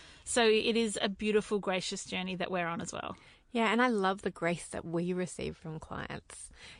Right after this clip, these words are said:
Speaker 2: You know, if we ever rock up and we're not in our best,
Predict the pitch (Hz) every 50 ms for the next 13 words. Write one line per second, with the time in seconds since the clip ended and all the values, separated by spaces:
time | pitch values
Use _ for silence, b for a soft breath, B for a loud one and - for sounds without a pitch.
0 | B - 208 202 196 170 165 170 - - 180 - - 185 180 185 190 190 190 180
1 | 175 175 170 165 - - 170 160 - 190 165 170 175 185 180 175 160 - - -
2 | - - _ _ _ _ - 180 170 160 165 165 - 151 156 - - - - -
3 | - - - -